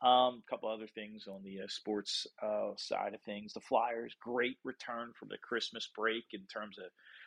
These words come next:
going out to Vancouver, beating a very strong Canucks team four to one on their first game back. Uh, you know, the second game back-to-back, they go out to, you know, Seattle and play our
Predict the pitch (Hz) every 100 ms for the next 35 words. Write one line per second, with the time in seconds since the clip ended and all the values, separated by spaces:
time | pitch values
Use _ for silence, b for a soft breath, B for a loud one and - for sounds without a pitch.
0 | B - 120 117 107 - 107 110 107 -
1 | 117 101 110 107 110 104 107 107 107 107
2 | - 107 107 101 - 110 104 104 - -
3 | 123 110 104 - 123 110 107 101 101 104
4 | 107 104 - 107 104 113 110 113 107 107
5 | - B B B B - 117 113 120 127
6 | 110 113 - 123 120 120 110 113 - 110
7 | 113 110 - 110 98 113 107 98 - 104
8 | - 107 101 - 123 107 107 104 - 117
9 | 110 101